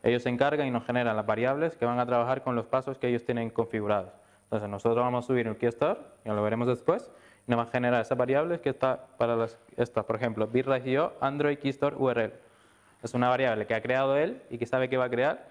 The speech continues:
entonces está preparado este paso para nosotros incluirlo y ya lo tenemos preparado. Siguiendo tenemos otra vez el deploy to Bitrise, que es lo que tenemos, hablábamos antes de subirlo a una página estática para poder descargarlo,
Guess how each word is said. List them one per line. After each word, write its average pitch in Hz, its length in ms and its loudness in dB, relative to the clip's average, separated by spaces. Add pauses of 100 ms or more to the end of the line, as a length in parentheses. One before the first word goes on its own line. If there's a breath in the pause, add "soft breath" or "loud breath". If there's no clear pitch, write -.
(160 loud breath)
entonces 123 220 0
está 123 180 0
preparado 131 340 2
este 123 140 -6
paso 139 260 0
para 113 240 0
nosotros 117 480 -2 (200)
incluirlo 151 500 0 (100)
y 131 120 2
ya 131 120 4
lo 120 140 0
tenemos 110 300 0
preparado. 107 440 0 (2250 loud breath)
Siguiendo 131 340 4
tenemos 143 460 2
otra 131 160 2
vez 139 160 0
el 113 100 0
deploy 120 400 0 (140)
to 135 260 2
Bitrise, 151 480 0 (380)
que 117 360 2
es 117 160 -6
lo 113 180 0
que 113 60 -2
tenemos, 117 500 -2
hablábamos 120 480 -2
antes 120 340 -2
de 104 540 0
subirlo 113 320 0
a 113 60 0
una 117 120 -4
página 120 260 -2
estática 147 360 -2
para 110 180 -2
poder 113 240 0
descargarlo, 135 720 -2